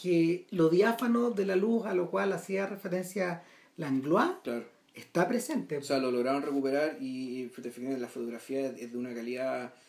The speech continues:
Speaker 2: eh, magistral.
Speaker 1: Apabullante.
Speaker 2: Eh, y, claro, y no solo eso, sino que además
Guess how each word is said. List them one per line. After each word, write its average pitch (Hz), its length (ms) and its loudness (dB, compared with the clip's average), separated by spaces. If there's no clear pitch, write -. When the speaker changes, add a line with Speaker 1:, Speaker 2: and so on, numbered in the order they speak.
Speaker 2:
eh, 127 200 -2
magistral. 135 440 -4
Speaker 1:
Apabullante. 165 720 4
Speaker 2:
Eh, 135 100 0
y, 139 220 0
claro, 156 420 4
y 135 100 0
no 143 100 -2
solo 156 200 0
eso, 156 120 -4
sino 143 200 -6
que 135 80 -4
además 143 240 -2